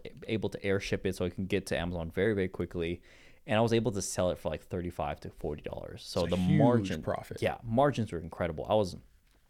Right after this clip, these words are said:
Speaker 1: I was making probably, like, fifty percent profit margins on that. Um, and I made, like, nine thousand dollars within two weeks
Speaker 2: Wow.
Speaker 1: of that product, which is crazy. And with, you know, fifty percent profit margins, just about four thousand dollars profit. So I was like, "Well, shit, I just made my own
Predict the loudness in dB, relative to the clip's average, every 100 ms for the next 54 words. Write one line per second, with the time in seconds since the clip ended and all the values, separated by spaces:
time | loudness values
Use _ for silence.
0 | _ _ 2 4 4 2 2 2 4 2
1 | -2 -4 -6 -6 -6 -4 -2 -4 -4 -8
2 | -8 -8 -10 -10 -12 -16 _ -20 -20 -20
3 | 4 6 8 6 0 -6 _ _ _ _
4 | 6 8 8 6 4 4 2 4 4 4
5 | 4 4 6 4 2 -2 -12 _ _ -2
6 | 0 2 -2 0 2 2 0 -4 -8 -8
7 | -6 -4 -4 -4 -2 -2 -2 -6 -12 -8
8 | -8 -8 -4 2 2 2 -4 -8 -4 -2
9 | -4 -6 -6 -6 -10 _ -4 -4 -4 2
10 | 4 6 4 2 0 -4 -6 -4 -4 -4
11 | -6 -6 -2 -2 -2 -4 -8 -6 -2 -2
12 | -4 -12 -16 _ _ _ -16 -10 -8 -8
13 | -8 -8 -6 -8 -6 -8 -10